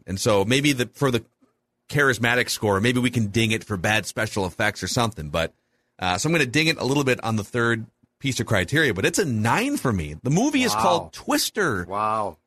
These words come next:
Speaker 1: It's one of the most iconic movies
Speaker 2: I
Speaker 1: of
Speaker 2: need,
Speaker 1: my lifetime.
Speaker 2: I need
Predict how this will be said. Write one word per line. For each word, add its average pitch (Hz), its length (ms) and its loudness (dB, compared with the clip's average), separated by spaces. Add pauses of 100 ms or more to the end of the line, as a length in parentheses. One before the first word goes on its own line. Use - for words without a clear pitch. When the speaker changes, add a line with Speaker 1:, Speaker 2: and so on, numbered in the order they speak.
(140)
Speaker 1:
It's - 160 -2
one 196 120 4
of 214 60 0
the 202 80 2
most 190 120 0
iconic 175 640 -2
movies 180 460 0
Speaker 2:
I 135 140 2
Speaker 1:
of 180 100 4
Speaker 2:
need, 196 120 4
Speaker 1:
my 147 140 2
lifetime. 135 560 -2
Speaker 2:
I 165 220 8
need 196 500 4